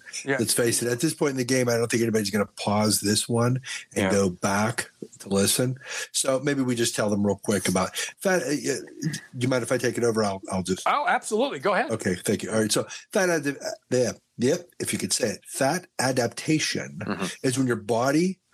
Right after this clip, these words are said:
Speaker 2: knows how to use fat for energy as opposed to glucose. It's adapted to the fat.
Speaker 1: Yes.
Speaker 2: Uh, when we talk about metabolic flexibility, big sciencey science words, I know, but all it means is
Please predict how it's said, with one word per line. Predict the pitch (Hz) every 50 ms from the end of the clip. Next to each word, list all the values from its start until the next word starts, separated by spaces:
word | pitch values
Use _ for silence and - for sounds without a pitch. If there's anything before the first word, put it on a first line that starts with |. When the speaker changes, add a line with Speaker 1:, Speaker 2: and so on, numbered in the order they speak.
| _ _ -
Speaker 2:
knows | 120 123 123 117 -
how | - - 120 113 117
to | 131 139
use | 143 117 107 107 104 104 110 131 139 - -
fat | - - - - 107 95 98 101 - -
for | - - 123
energy | 120 147 151 139 110 95 - 98 98 107 120 - -
as | 104 107 107
opposed | 120 117 - 107 95 95 98 -
to | - 120
glucose. | - 135 143 127 117 - 98 - - - - - - - - - _ -
It's | 104 104
adapted | - 110 92 - 104 92 92 95 - 95 92
to | 101
the | 101
fat. | - - 147 123 95 - - _ _ _ - - -
Speaker 1:
Yes. | - 92 - - - -
Speaker 2:
Uh, | - 110 107 107 107
when | 98 98 95
we | 107 104
talk | - 135 127 120 -
about | 117 117 113 113 -
metabolic | 120 113 120 123 127 123 110 _ - 120 120 123 131 135 131 -
flexibility, | - - - 127 117 - - - - 123 117 135 127 123 110 95 92 87 - _ _ _ -
big | - 110 110 113 113 110 110 104
sciencey | - - 123 110 113 110 107 - 113
science | - - 110 107 107 101 -
words, | 104 98 92 87 98
I | 95
know, | 95 101 98 90 85 - -
but | - 139 131 - - -
all | - 170 160 214
it | 220 - -
means | 151 170 175 160 - -
is | - 120 123